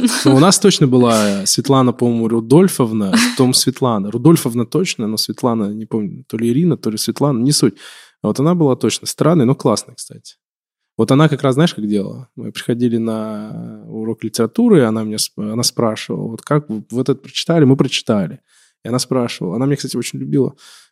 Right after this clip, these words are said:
Speaker 1: Я к ней очень хорошо отношусь, потому что она меня действительно любила.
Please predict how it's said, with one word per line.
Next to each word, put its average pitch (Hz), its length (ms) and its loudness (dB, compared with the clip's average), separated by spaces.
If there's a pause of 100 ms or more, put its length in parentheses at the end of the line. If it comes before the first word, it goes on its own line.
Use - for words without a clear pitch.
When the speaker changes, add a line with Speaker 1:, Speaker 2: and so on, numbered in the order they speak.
Speaker 1:
Я 120 200 4
к - 120 -4
ней 127 80 4
очень 120 160 -2
хорошо 127 240 0
отношусь, 139 280 0
потому 123 160 -2
что 127 100 -2
она 120 80 0
меня 113 120 -2
действительно 131 360 -4
любила. 92 420 -14